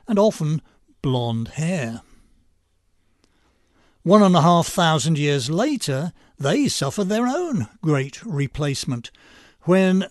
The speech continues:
the so-called Bell Beaker people arrived, again from Europe, bringing the Bronze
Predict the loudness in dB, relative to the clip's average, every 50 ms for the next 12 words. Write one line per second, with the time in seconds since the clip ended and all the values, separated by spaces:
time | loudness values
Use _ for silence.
0 | _ -4 -2 -2 0 2 2 2 2 2 2 2 2 2 0 -2 -6 -8 -4 -2
1 | 0 0 0 0 -2 -4 -6 -8 -8 -6 -4 -4 -4 -4 -2 -2 -2 -2 -2 -4
2 | -8 -10 -14 -18 _ -10 -8 -8 -8 -8 -8 -8 -6 -6 -6 -6 -4 -4 -4 -6
3 | -6 -6 -8 -10 -12 -14 -16 -18 -20 -20 -20 _ _ _ _ _ _ -8 -4 -2
4 | -2 -2 -2 -4 -4 -4 -4 -2 -2 -2 -2 -4 -6 -10 -16 -20 _ _ _ _
5 | _ -20 -20 -20 -20 -20 -14 -8 -4 0 2 4 4 4 4 2 2 0 0 -2
6 | -4 -8 _ -6 -4 -4 -2 0 0 2 2 2 2 2 0 0 -2 -4